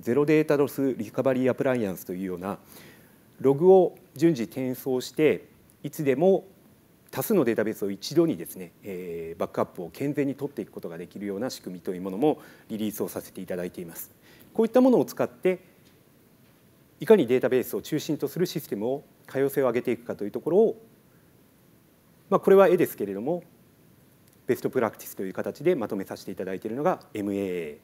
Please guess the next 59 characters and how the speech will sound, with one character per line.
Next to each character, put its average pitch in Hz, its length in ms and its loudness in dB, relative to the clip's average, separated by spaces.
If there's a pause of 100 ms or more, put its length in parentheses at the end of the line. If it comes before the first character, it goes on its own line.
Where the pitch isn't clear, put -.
(140)
ー、 - 20 -12
マ 101 100 -6
キ - 80 -16
シ - 100 -10
マ 107 100 -6
ム 104 80 -6
ア 98 80 -6
ベ 101 140 -2
イ - 20 -2
ラ 95 100 -4
ビ 98 120 -8
リ 85 80 -14
テ - 140 -10
ィ 143 100 0
ア 104 60 -4
ー - 20 -20
キ - 80 -20
テ 98 80 -12
ク - 80 -16
チ 92 100 -14
ャ 82 80 -14
と 90 140 -20 (200)
い 101 60 -10
う 98 60 -6
も 90 80 -10
の 82 100 -14
に 78 80 -20
な - 80 -20
り - 60 -20
ま - 100 -20
す。 - 180 -14 (1500)
は - 60 -20
い。 - 60 -20 (800)
で、 147 380 0
こ 151 120 -10
こ 226 100 -2
ま 262 100 8
で 233 80 10
は 110 80 8
で 95 80 -6
す - 100 -14
ね、 87 260 -14 (380)
オ 143 60 -2
ン 139 60 -2
プ 160 80 -4
レ 131 80 2
ミ 104 80 -4
ス - 80 -18
の 90 80 -18
お - 20 -18
話 - 240 -20
で - 80 -20
す。 - 160 -20 (320)
じ - 80 -2
ゃ 120 40 -2
あ、 - 20 -6
こ - 240 -8
れ 247 80 2
を 269 160 0